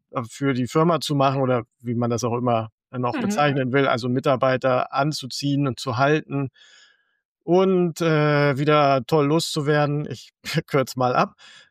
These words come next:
Speaker 1: Ähm, und, äh, aber, äh,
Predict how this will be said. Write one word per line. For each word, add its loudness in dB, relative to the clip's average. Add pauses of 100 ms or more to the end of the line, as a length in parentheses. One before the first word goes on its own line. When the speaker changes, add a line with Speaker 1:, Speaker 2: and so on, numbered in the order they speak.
(220)
Speaker 1:
Ähm, 0 (260)
und, 0 (840)
äh, -6 (280)
aber, 2 (340)
äh, -4